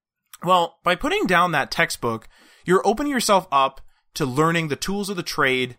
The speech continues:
the way that the professionals actually use those tools in the real world.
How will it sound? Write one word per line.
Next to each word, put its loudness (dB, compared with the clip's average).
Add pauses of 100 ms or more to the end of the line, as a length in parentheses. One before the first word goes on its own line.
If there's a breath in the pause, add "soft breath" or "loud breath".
(100)
the -2
way 2
that -6
the -10
professionals -4
actually -4
use 0
those 0
tools -4
in -4
the -2
real -2
world. -6